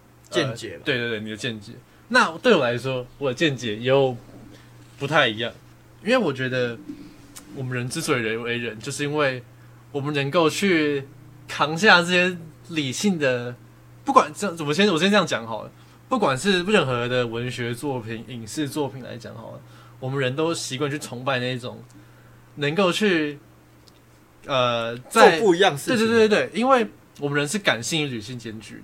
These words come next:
Speaker 1: 嗯。
Speaker 2: 那我们会去崇拜的人，就是那一种能够去，能够用感性去战胜理性的人。
Speaker 1: 嗯。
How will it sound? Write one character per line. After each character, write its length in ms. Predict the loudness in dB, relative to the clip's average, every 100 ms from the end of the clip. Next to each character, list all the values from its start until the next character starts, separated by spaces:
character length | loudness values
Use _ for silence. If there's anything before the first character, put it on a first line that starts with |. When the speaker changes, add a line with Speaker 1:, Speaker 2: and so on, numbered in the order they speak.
| -14
Speaker 1:
嗯。 220 | -12 -12 -18 -10
Speaker 2:
那 280 | 2 4 4 0 -14 -20 -12
我 100 | -4
们 120 | -2 2
会 120 | 2
去 60 |
崇 180 | 2 4
拜 160 | 8 8
的 60 |
人， 140 | 6 0
就 120 | -2
是 220 | -2 -4
那 180 | -2 -4
一 60 | -4
种 200 | -8 -10 -18 _ -10
能 200 | -2 0
够 220 | 4 4
去， 400 | 4 4 2 2 -6 -20 -20 -20 -20 -16 -12 -12 -14 -4
能 140 | 2
够 140 | 4
用 200 | 6 4 4
感 260 | 0 0
性 160 | -4 -4
去 100 | 0
战 180 | 0 0
胜 200 | -4 -8
理 80 | -12
性 140 | -16
的 60 | -16
人。 100 | -18 -18 -12
Speaker 1:
嗯。 180 | -10